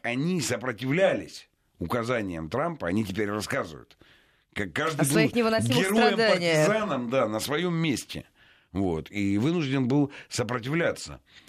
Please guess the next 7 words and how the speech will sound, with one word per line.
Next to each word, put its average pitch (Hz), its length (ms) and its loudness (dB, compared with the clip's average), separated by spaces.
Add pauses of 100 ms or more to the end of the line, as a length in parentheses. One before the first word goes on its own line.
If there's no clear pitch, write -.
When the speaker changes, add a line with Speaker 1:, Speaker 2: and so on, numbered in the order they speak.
(160)
Speaker 1:
э, 82 260 -2
Трампу. 80 500 -6 (200)
Это 139 200 -4
очень 147 200 -2
любопытно. 160 520 -2
Вот 95 160 0
те 156 160 0